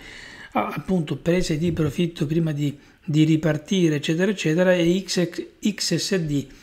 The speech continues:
più conservativo come paniere, mm, infatti ha fatto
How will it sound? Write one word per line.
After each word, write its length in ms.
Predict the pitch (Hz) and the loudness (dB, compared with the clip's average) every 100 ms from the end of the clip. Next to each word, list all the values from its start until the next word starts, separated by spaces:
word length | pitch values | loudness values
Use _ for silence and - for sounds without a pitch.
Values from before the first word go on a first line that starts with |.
| - - - | -20 -20 -10
più 200 | - 220 | -2 2
conservativo 800 | 202 175 185 175 170 170 185 151 | 2 2 2 4 2 2 0 0
come 240 | 143 151 147 | 0 -2 0
paniere, 580 | 185 160 160 175 180 | 0 0 0 2 2
mm, 300 | 175 170 156 | 0 -2 -4
infatti 400 | 156 151 139 - | -4 -4 -4 -4
ha 40 | 147 | -6
fatto 520 | 175 156 - 147 | -4 -6 -4 -6